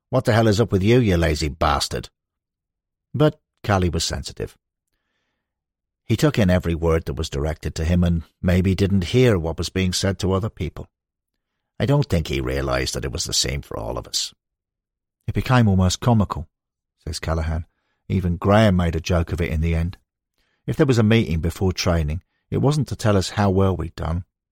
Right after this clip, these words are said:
So we'd be up in that little room at Stanmore and he'd say, 'Right, Callaghan, if there's a bollocking to be given, you're usually included.'" Graham did have a soft spot for me, I think,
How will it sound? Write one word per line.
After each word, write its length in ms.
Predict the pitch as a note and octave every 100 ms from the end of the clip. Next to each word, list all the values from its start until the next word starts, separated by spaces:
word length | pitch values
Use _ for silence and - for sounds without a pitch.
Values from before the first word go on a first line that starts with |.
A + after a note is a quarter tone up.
| _ _ _ _
So 300 | - G2 G2+ _ _ -
we'd 220 | G2 F#2
be 160 | F#2 F2+
up 160 | -
in 60 | D#2+
that 180 | E2 -
little 240 | - D#2+
room 180 | F2 D#2
at 80 | -
Stanmore 500 | G2 F2 E2 D#2+ D#2+
and 80 |
he'd 180 | E2 E2
say, 280 | - E2+ E2 _ _ _ _ _ _ _ _ -
'Right, 320 | A2 G#2 D#2+
Callaghan, 520 | - E2+ D#2+ F2 E2+ E2+ _ _ -
if 140 | A#2+
there's 160 | C#3 A2+
a 40 |
bollocking 640 | - B2 A2 - E2 G#2 -
to 120 | D#2+
be 100 | E2+
given, 340 | F2+ E2+ F#2 - _
you're 220 | G2 A2 G#2
usually 460 | F#2+ F2+ F#2+ G2+
included.'" 580 | F#2+ - A#2 A2 D#2 - _ _ _ _ _ _ _ _ _ _ _ _ _ _ _ -
Graham 240 | D#3 C3+
did 140 | B2+ A2
have 140 | F#2
a 60 | E2+
soft 260 | - D#2
spot 260 | - E2 C2+
for 140 | -
me, 160 | D2 C#2
I 60 |
think, 360 | C2+ D#2 D#2